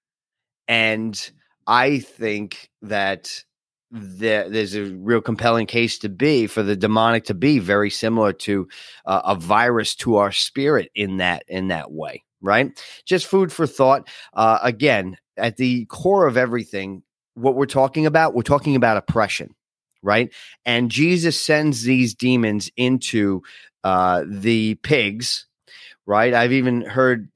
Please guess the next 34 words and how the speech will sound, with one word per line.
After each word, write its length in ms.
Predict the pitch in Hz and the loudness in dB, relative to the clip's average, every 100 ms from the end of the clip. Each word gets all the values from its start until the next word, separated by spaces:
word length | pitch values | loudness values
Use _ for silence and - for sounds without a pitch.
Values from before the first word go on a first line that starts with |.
| - | -2
theories 360 | 135 135 123 | 2 2 2
here 240 | - 131 120 | 2 2 2
that 180 | 110 | 0
the, 320 | 98 110 110 92 | 0 0 0 -2
the, 380 | 101 104 101 | -4 -2 0
uh, 220 | 95 90 85 - _ _ - - | 0 0 -4 -10 _ _ -20 -6
the 260 | 104 98 | -2 0
Roman 400 | 90 113 135 135 | 0 2 2 2
soldiers 460 | 113 135 135 120 98 | 2 2 2 0 -2
of 60 | 98 | -2
that 200 | 101 - | -2 0
time, 320 | 104 101 101 | 0 2 2
actually 400 | 107 107 107 101 | 0 0 -2 -2
is 240 | 95 87 | -4 -8
historically 520 | 95 101 123 117 107 98 | -8 -4 2 2 0 -6
proven 420 | - 135 107 92 - - _ | -2 0 0 -4 -10 -20 _
that 320 | 101 98 78 | 0 0 0
the 120 | 104 | -2
Roman 300 | 107 131 139 | 2 2 2
soldiers 360 | 127 131 117 107 | 2 2 2 0
that 120 | 107 | 0
were 100 | 101 | 0
in 200 | 104 117 | 0 2
that 160 | 117 104 | 0 0
region, 420 | 104 110 131 123 | -2 -2 0 0
the 140 | 104 | 0
legion 600 | 98 104 135 180 131 110 | 0 2 2 2 0 0
of 200 | 104 95 | 0 -2
them, 180 | 95 101 - - - | -4 -6 -8 -18 -10
uh, 200 | 95 95 | -2 0
their 200 | 92 110 | 0 2
actual 300 | 110 113 - | 2 2 -2
symbolism 840 | 110 - 151 147 120 104 87 95 95 | -6 0 0 2 2 2 -2 -6 0
was 440 | 98 101 95 87 | 2 4 2 -4